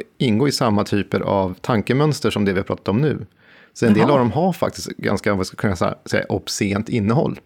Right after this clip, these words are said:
Speaker 1: Och en del har förmodligen använts i magiska bruk också.
Speaker 2: Mm.
Speaker 1: Jag menar, ta, ta en sak som första orden i Futark, som man kallar skriften för då. I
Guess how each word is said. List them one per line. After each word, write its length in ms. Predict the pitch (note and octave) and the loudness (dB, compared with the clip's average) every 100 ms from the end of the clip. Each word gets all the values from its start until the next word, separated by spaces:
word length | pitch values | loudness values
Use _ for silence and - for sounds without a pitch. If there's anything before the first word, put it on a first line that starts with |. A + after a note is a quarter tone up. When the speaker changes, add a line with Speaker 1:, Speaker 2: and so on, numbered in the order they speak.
| _ - | _ -20
Speaker 1:
Och 200 | - - | -20 -4
en 80 | G#2+ | 0
del 100 | A2 | 2
har 80 | A2 | 2
förmodligen 320 | C3+ A2+ G2+ | 2 2 2
använts 220 | G2+ G2 | 0 0
i 60 | G#2 | 0
magiska 920 | F#2+ G2 F#2 G2 - _ _ - G2 | 0 0 -2 -4 -6 _ _ -4 -2
bruk 320 | F#2 G2 - | 0 -2 0
också. 380 | - - - F2+ - _ _ _ _ | -4 -2 -6 -6 -10 _ _ _ _
Speaker 2:
Mm. 280 | - F#2+ D#2 - _ | 2 2 2 -4 _
Speaker 1:
Jag 120 | - A#2 | -2 0
menar, 160 | A2 - _ _ - - - | 0 -6 _ _ -20 -20 -4
ta, 120 | C3+ | 0
ta 160 | C#3+ F3+ | 2 4
en 60 | |
sak 200 | G3 A2+ | 4 2
som 300 | - G#2+ G#2 - _ _ - _ _ _ - - _ _ - - - - | 2 0 -2 -6 _ _ -20 _ _ _ -16 -16 _ _ -20 -20 -20 -6
första 500 | D3+ B2 - - E3+ | -2 0 0 2 2
orden 440 | C3+ A#2+ A2 A2+ | 4 4 4 4
i 200 | G#2+ G2 | 2 0
Futark, 680 | F#2 G#2+ B2+ G2+ - - - - _ _ _ _ _ _ _ _ _ - | -2 -4 -2 -2 -4 -12 -16 -18 _ _ _ _ _ _ _ _ _ -4
som 80 | G#2+ | -2
man 80 | |
kallar 200 | G#2 G2+ | 0 0
skriften 400 | - G#2 - - | 0 -4 -4 -6
för 240 | - - - | -6 -6 -6
då. 120 | - G#2+ - _ _ _ - - - - - | -8 -12 -20 _ _ _ -20 -20 -20 -20 -8
I 200 | A2 A2 | -6 -6